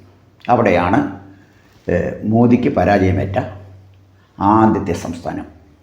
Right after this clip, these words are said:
യു പി ഭരിക്കുന്നത് യോഗി ആദിത്യനാഥാണ്. യോഗി ആദിത്യനാഥ്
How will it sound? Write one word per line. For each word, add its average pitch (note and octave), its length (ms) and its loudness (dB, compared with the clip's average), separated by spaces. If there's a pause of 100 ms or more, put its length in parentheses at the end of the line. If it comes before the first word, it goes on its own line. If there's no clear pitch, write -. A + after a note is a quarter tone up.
(240)
യു A2+ 100 4
പി - 160 0
ഭരിക്കുന്നത് G2+ 720 0 (120)
യോഗി G2+ 520 0
ആദിത്യനാഥാണ്. F#2+ 760 -4 (720)
യോഗി F#3+ 300 6
ആദിത്യനാഥ് D3 880 4